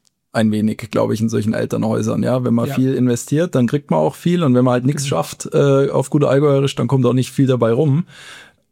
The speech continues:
Speaker 1: Das
Speaker 2: Genau.
Speaker 1: ist, glaub ich, eine Grundregel, die halt einfach so im Leben ist, ja. Und
Speaker 2: Genau.
Speaker 1: alles gleichzeitig zu wollen, ist meines Erachtens einfach nicht möglich.
Speaker 2: Genau,
Speaker 1: Ja.
Speaker 2: der Fokus ist in der Tat wichtig.
Speaker 1: So ist es. Ähm, fast forward, äh,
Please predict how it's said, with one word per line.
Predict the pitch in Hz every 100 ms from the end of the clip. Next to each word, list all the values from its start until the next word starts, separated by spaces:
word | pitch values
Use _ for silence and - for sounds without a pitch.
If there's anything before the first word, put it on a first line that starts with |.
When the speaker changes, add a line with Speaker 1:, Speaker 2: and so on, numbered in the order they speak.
| _
Speaker 1:
Das | 139 147
Speaker 2:
Genau. | 131
Speaker 1:
ist, | 107 -
glaub | 139
ich, | 135
eine | 127
Grundregel, | 131 139 131 123 120
die | 110 110
halt | 113
einfach | 113 110 110
so | 120
im | 110
Leben | 113 113 107
ist, | 101 - - -
ja. | 107
Und | 135
Speaker 2:
Genau. | 123
Speaker 1:
alles | 117 139 - -
gleichzeitig | - 127 - 127 123 120
zu | -
wollen, | 120 117 120 117 120
ist | - 117 - - -
meines | - 113 113 -
Erachtens | 113 - 110
einfach | 107 104 107
nicht | 95 110
möglich. | 98 - - -
Speaker 2:
Genau, | 151 131
Speaker 1:
Ja. |
Speaker 2:
der | 123
Fokus | - 151 139 131
ist | 127
in | 123
der | 120
Tat | 123 117
wichtig. | 113 - 151 -
Speaker 1:
So | - 104
ist | 104
es. | 110 - - - - - - _
Ähm, | - 123 127 127 131 - _ _ _ _ _ _ _
fast | - 123 135 -
forward, | - 147 165 165 - - -
äh, | 127 127 123 127